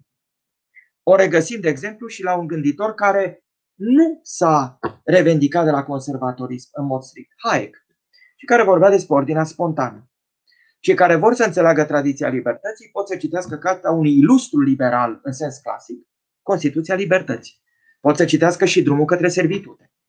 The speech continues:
Și pot înțelege de ce socialismele, în variile lor forme, mai mult sau mai puțin, uh, prietenoase,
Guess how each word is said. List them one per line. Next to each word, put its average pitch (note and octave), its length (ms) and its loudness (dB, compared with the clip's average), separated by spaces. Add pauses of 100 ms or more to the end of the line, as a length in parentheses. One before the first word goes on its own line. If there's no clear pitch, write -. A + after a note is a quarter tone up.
(280)
Și - 140 -6
pot B3 160 0
înțelege G#3 480 4
de D#3+ 140 4
ce D#3 180 -2
socialismele, A3 1200 -2 (200)
în D#3+ 280 2
variile G#3+ 420 2
lor E3 320 -2
forme, A2+ 500 -10 (120)
mai D3+ 220 0
mult B3 200 -2
sau G3+ 180 -6
mai D3 200 -2
puțin, C3 640 -10
uh, - 840 -16 (100)
prietenoase, D3 1000 -2